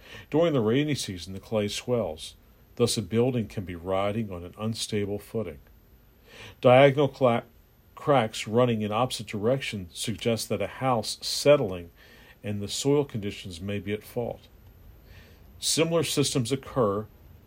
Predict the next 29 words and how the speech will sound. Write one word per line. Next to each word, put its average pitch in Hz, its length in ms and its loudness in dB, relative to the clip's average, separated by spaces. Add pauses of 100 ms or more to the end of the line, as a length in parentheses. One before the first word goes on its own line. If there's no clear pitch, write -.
when 117 140 0
there 113 160 4
is 113 140 0
a 107 60 -2
nearby 104 460 0
source 104 440 -4
of 98 80 -4
vibration, 104 720 -2 (340)
blasting, 104 600 0 (160)
a 123 80 -8
train 117 440 -2
line, 87 280 -10 (220)
a 110 60 -8
busy 113 320 0
highway, 101 600 -2 (540)
or 107 120 0
repeated 104 540 -2
sonic 104 460 -4
booms. 98 540 -4 (2250)
Lath 139 420 2
movement. 117 480 -2 (760)
Horizontal 170 560 2
cracks 127 440 0
are - 120 -6
often 123 280 0
caused 113 360 0
by 101 140 -2
lath 101 440 -4
movement 90 340 -10